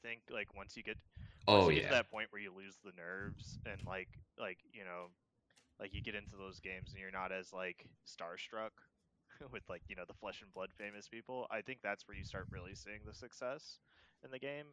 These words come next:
Speaker 1: And, like,
Speaker 2: Mm-hmm.
Speaker 1: yeah, I think, I, I really do think, uh, like, it opens up an opportunity for anyone to be good, which also makes the game tough, right? Is that, like, you have to respect every single opponent, but at the same time, you don't wanna over-respect 'em to where you're, you're not playing the game that you need to play.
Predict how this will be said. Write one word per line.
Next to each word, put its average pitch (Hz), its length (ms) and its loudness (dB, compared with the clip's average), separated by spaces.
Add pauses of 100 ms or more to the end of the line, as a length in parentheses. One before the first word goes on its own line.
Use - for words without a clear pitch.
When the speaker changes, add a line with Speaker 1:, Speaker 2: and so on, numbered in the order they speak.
(140)
Speaker 1:
And, 110 220 0
like, 107 280 6
Speaker 2:
Mm-hmm. 120 320 6
Speaker 1:
yeah, 123 160 8
I 90 180 4
think, 120 200 -2 (100)
I, 110 180 2
I 113 40 2
really 117 260 2
do 107 160 -4
think, 101 240 -2
uh, 95 60 -4 (400)
like, 95 160 -8
it 110 180 -4 (140)
opens 120 320 -6
up - 100 -4
an 98 80 -6
opportunity 95 580 0
for 104 140 -4
anyone 92 360 -6
to 92 60 -12
be 92 200 -8
good, 90 220 -6
which 104 200 -8
also 101 300 -8
makes 92 180 -6
the 98 80 -14
game 90 260 -10
tough, 90 300 -4
right? 87 300 -4 (460)
Is 95 180 -12
that, 90 240 2
like, 90 180 -2
you 98 120 -8
have 101 120 -2
to 107 80 -12
respect 90 380 -8
every 92 180 -10
single 92 300 -12
opponent, 98 500 -10 (340)
but 101 120 0
at 92 80 -2
the 101 60 -6
same 101 260 -2
time, 92 240 -2
you 90 80 -12
don't 95 120 -4
wanna 95 160 -4
over-respect 90 680 -8
'em 92 160 -14
to 95 100 -12
where 87 160 -6
you're, 90 400 -6 (100)
you're 101 80 -6
not 92 200 -4
playing 92 260 -8
the 95 80 -10
game 90 220 -4
that 85 120 -6
you 98 120 -10
need 87 140 -14
to - 120 -20
play. 87 140 -8